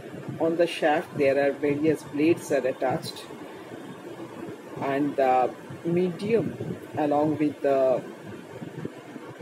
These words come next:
host is inserted here, and it is kept up to this level, and, uh, uh, and a thermometer is used here,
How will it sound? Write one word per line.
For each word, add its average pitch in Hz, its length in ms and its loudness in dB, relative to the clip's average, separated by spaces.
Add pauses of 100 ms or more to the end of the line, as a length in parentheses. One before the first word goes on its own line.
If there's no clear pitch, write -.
(420)
host 165 360 2
is 147 180 4
inserted 143 680 0
here, 135 300 2 (480)
and 139 200 0
it 139 100 -6
is 139 140 -2
kept - 400 0
up - 260 -4
to 170 80 -2
this - 580 -4 (1040)
level, 147 440 2 (840)
and, 127 280 -4
uh, 139 140 6 (460)
uh, 147 140 2 (1200)
and 143 360 2 (120)
a 147 160 2
thermometer 175 760 0
is 147 180 0
used 147 340 2
here, 160 360 4